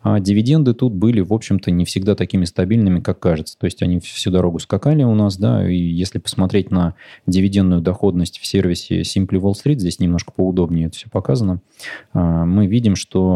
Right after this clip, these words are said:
дивиденды не всегда были стабильными.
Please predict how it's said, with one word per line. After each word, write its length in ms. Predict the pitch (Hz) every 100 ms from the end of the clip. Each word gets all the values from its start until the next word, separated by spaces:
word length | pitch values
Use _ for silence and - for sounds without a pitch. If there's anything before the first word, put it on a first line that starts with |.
| 87
дивиденды 600 | 92 90 98 104 107 92
не 160 | 87 98
всегда 320 | - 101 101
были 180 | 90 87
стабильными. 760 | 87 92 101 139 131 104 95